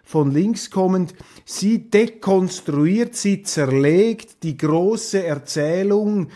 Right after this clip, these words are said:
des überragenden Westens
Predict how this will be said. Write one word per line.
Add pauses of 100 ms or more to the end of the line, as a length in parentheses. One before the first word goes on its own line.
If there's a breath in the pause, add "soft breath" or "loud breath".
(240 loud breath)
des
überragenden
Westens